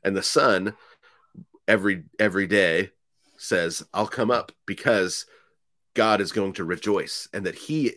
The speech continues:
that the sun is motivated by the rejoicing of the Lord,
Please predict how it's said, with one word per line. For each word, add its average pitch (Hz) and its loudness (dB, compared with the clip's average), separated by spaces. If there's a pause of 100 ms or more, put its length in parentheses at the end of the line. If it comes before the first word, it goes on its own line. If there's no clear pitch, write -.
that 104 -4
the 92 -10
sun 104 0
is 92 -4
motivated 95 2
by 85 -6
the 85 -6
rejoicing 80 -6
of 69 -20
the 73 -16
Lord, 80 -8